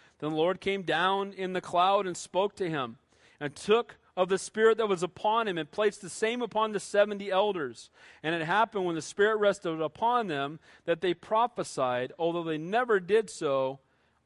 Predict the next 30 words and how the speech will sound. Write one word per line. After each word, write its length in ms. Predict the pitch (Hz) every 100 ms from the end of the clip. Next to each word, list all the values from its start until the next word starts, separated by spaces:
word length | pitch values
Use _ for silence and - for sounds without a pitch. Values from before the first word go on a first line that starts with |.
| _
again." 600 | 151 139 147 143 123 107 _ _ _ _ _ _ _ -
Around 440 | 170 196 226 240
the 60 | 220
tabernacle, 680 | - 220 214 180 151 143
the 100 | 147
place 340 | 143 196 208 -
where 60 |
God 240 | 180 180 180
manifested 680 | 180 185 175 160 151 160
himself, 560 | 147 135 160 135 110 _ _ - _
the 80 | 170
Spirit 440 | 156 - 233 233 208
rested 420 | 190 214 - 220
upon 500 | 190 - 196 196 208
them, 300 | 165 120 117
not 280 | 156 208 214
with 360 | 190 214 214
them, 380 | - 208 214 233 - _ _ _ _ _ _ -
you 80 |
know, 120 | 170 175
from 220 | 185 170
time 340 | - 202 202
to 100 | 190
time, 360 | - 196 202 208
but 140 | 170
took 220 | - 208
up 120 | 214 170
residence 640 | 165 202 214 208 214 208 -
upon 520 | 185 - 190 196 196
them. 280 | 175 127